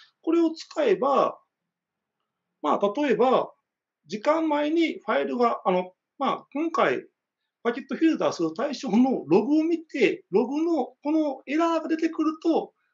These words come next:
対象にしますっていうのをやってるので、ファイルを監視しないといけないんですけど、そのファイル監視において、削除とかされた時のチェックとか、あとは、まあ、時間前に、あの、そのファイルが変更されたっていう通知が取れるんですよ。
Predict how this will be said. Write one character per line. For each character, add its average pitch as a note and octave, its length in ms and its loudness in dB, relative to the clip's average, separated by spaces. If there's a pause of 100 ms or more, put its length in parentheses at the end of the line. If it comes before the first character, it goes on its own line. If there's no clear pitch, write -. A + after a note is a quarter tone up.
(120)
対 G#3+ 140 -4
象 A#3+ 100 -4
に A3+ 80 -2
し A3 100 -6
ま B3+ 120 2
す - 140 -10
っ - 100 -20
て G#3 80 -4
い E3+ 40 2
う - 40 -2
の C3+ 60 -2
を - 20 2
や D3+ 80 2
っ D3+ 80 -10
て - 80 -6
る F3+ 80 0
の E3 140 -4
で、 E3+ 280 -2 (120)
フ A#3+ 60 -8
ァ C4+ 80 0
イ - 20 -4
ル D4 100 -2
を C#4+ 60 -6
監 D4+ 200 -6
視 - 100 -12
し - 60 -12
な C4 60 -4
い F3 40 -2
と E3 60 0
い D#3+ 40 2
け D#3+ 40 -2
な D3 60 0
い C3 40 -2
ん B2+ 40 -2
で A#2+ 80 -6
す - 80 -14
け C#3+ 100 -10
ど、 D#3+ 300 -2 (400)
そ D4+ 120 -6
の D4+ 260 0
フ - 60 -20
ァ D#4+ 180 2
イ E4 40 2
ル D#4+ 140 0
監 D#4 280 0
視 C#3+ 200 -6
に D3 240 0
お F3 160 4
い D3+ 120 0
て、 E3 400 2 (260)
削 D#4 360 0
除 C#4 120 -2
と G#3 160 -8
か E3 140 -2
さ B3+ 120 -4
れ A#3+ 80 -2
た A#3+ 140 -12
時 G#3+ 200 -2
の F#3+ 120 2
チ G#3+ 160 -6
ェ - 40 -2
ッ - 20 -20 (120)
ク D#3+ 120 -18
と C#3+ 120 -4
か、 D#3 460 0 (480)
あ B3+ 80 -4
と C4+ 180 -4
は、 D#4 300 0 (100)
ま B3+ 140 2
あ、 - 40 2
時 G#3+ 140 -6
間 D#4 260 0
前 G3+ 200 2
に、 A#3+ 360 0
あ E3 80 -2
の、 C#3+ 400 0
そ G#3 120 -2
の E3+ 240 2
フ C4+ 60 -2
ァ E4 100 2
イ - 20 0
ル E4 100 2
が D4+ 80 4
変 D4+ 180 0
更 D#4+ 120 -14
さ D4+ 100 -2
れ B3 60 -2
た C3+ 100 -4
っ - 80 -12
て - 80 -6
い - 40 -2
う - 60 -8
通 D#3+ 240 0
知 F3 100 -6
が - 80 -2
取 B2+ 160 -4
れ B2 60 -2
る C#3 80 -6
ん B2 40 -6
で - 60 -12
す - 140 -18
よ。 G#2+ 160 -12